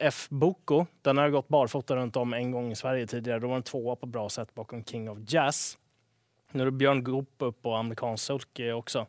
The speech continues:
Jag menar, blir det lite för mycket där framme, då kommer de där två komma in, så att vill inte spela utan dem heller.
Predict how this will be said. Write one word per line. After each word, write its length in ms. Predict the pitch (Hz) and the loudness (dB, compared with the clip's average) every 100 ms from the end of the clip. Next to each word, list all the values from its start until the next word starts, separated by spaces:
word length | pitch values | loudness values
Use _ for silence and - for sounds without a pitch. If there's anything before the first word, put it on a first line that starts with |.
| _ | _
Jag 80 | 123 | -8
menar, 220 | 120 117 - | -4 -4 -6
blir 340 | 139 139 147 | -8 0 2
det 100 | 135 | 4
lite 580 | 127 131 110 - 131 113 - - | 2 0 -2 2 4 4 0 -6
för 120 | 127 | 0
mycket 340 | 135 - 113 | 0 -2 -4
där 100 | 107 | -4
framme, 320 | - 117 113 | -2 -2 -2
då 260 | 120 120 113 - - - - | -2 -2 -2 -8 -20 -20 -10
kommer 220 | - 120 | -4 0
de 180 | 117 120 | 0 2
där 120 | 120 | 2
två 200 | 113 117 | 0 -4
komma 300 | 113 123 113 | -6 -6 -6
in, 140 | 117 104 | -6 -6
så 100 | 117 | -8
att 340 | - - - _ | -10 -14 -14 _
vill 120 | 123 117 | -8 -6
inte 140 | 107 | -6
spela 220 | - 113 | -6 -6
utan 240 | 110 110 107 | -6 -6 -6
dem 160 | 104 | -8
heller. 160 | 107 | -8